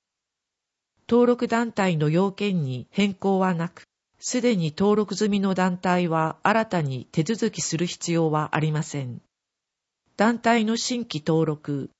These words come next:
事業の追加には申請が必要です。申請期限、令和七年三月三十一日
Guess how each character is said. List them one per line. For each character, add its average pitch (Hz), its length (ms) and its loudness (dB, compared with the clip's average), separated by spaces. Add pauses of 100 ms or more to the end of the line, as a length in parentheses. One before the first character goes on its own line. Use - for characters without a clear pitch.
(300)
事 226 180 0
業 226 220 2
の 156 120 -2
追 170 240 -4
加 180 200 -2
に 175 160 -4
は 123 360 -6
申 208 320 -2
請 196 260 -2
が 175 260 -2
必 - 280 -6
要 156 220 2
で 147 140 -4
す。 - 240 -16 (880)
申 240 300 -2
請 233 280 0
期 220 200 -4
限、 135 360 -2 (440)
令 226 200 6
和 220 160 0
七 214 240 -4
年 147 400 -4
三 233 360 -2
月 175 260 -6
三 202 280 -2
十 151 140 -4
一 151 260 -2
日 147 420 -4